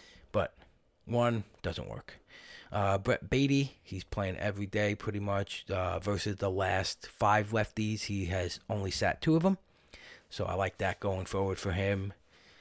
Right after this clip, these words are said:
Get him in your lineup in the Reds. That's a good park to hit one out. Francisco Alvarez as well is playing pretty much two games on, one day off. So he's played Saturday, Sunday.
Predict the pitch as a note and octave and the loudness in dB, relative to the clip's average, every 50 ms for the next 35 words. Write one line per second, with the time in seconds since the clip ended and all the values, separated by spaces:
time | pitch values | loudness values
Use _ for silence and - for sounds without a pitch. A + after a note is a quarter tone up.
0 | - _ _ _ - G#2+ - G#2 F#2 - G#2+ G2+ G2+ G2+ G2 G2 G2 F2+ F#2+ G2 | -20 _ _ _ -6 -2 -2 0 0 0 0 0 0 0 0 0 0 0 0 0
1 | F#2+ F#2 - F#2 F#2+ F#2+ G2+ G2 G2 F#2+ F#2+ F#2+ - F2 E2+ - - - _ - | 0 -2 -2 -4 -2 -2 0 2 2 2 2 0 -2 -6 -6 -6 -10 -16 _ -4
2 | - G2+ - - - G2+ G2 F#2+ - - F#2+ - - F#2+ G2 F#2+ G2 F#2+ F2+ - | -2 -2 -2 -2 -2 0 0 0 0 -2 -2 -2 -2 -2 -2 0 0 0 0 -2
3 | G2+ F#2 - G2+ F2+ - - E2 F#2+ F#2+ F#2+ G2+ G2 G2+ G2 F#2+ F#2+ F2+ - G2+ | -2 -2 -2 -2 -4 -2 -2 -2 0 2 2 2 2 2 2 2 0 0 -2 -2
4 | G2 G2 G2 G2+ F#2+ F2+ - - G2 F#2 F#2 F#2 F2+ - - G2+ G2 F#2 F#2+ F#2+ | 0 2 2 2 0 -2 -4 -4 -4 -4 -2 -4 -4 -4 -4 -4 -2 -2 -2 -2
5 | F#2 F#2 - - - - - - - - - - - - B2+ G#2+ A2 G#2 G2+ F2 | -2 -2 -4 -8 -14 -16 -16 -16 -16 -18 -14 -2 2 2 4 4 4 2 2 2
6 | G#2 F#2+ G2 G2 F#2+ G2 G2 F#2 F2+ F#2 F#2+ F#2+ G2 G2+ G2 - - - - _ | 2 2 4 4 2 2 0 0 2 2 4 6 6 4 4 0 -6 -18 -20 _
7 | - - - F#2+ F2+ F2+ F#2+ F2 - - F#2 - - - - - _ _ - - | -12 -6 -2 -2 0 0 -2 -4 -6 -8 -6 -6 -6 -6 -8 -12 _ _ -4 -2
8 | G#2+ F#2+ F#2+ F2+ - - A#2+ G#2 G2+ G2+ F#2+ F#2 F2+ - - A2+ G#2+ A2+ A2+ A2 | -2 -2 -2 -4 -2 0 2 2 2 2 0 -2 -2 0 0 0 0 0 0 0
9 | G#2+ G#2+ G2+ | 0 0 -2